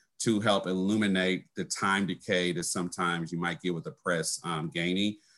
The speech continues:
So those are fluid, you know, conversations. The good news is, is that, you know, I've been with U N C Health maybe sixteen, uh, months. Uh, you know, initially you could think, you know, walk into a healthcare system, the word consumer, you might look like a unicorn.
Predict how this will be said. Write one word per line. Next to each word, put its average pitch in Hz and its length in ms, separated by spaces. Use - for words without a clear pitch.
So - 140
those 117 200
are 104 100
fluid, 113 460
you 104 100
know, 92 140
conversations. 101 960
The 95 80
good 165 180
news 101 320
is, 90 320
is 87 200
that, 90 420
you 90 60
know, 92 60
I've 92 120
been 92 140
with 87 200
U 87 160
N 85 60
C 90 200
Health 85 280
maybe 87 140
sixteen, 78 760
uh, 80 160
months. 82 420
Uh, 92 400
you 117 80
know, 107 60
initially 127 360
you 104 140
could 90 140
think, 107 360
you 98 120
know, 90 80
walk 98 240
into 101 180
a 87 60
healthcare 101 340
system, 87 380
the 85 60
word 87 260
consumer, 95 400
you 87 100
might 82 220
look 87 80
like 82 180
a 85 40
unicorn. 80 760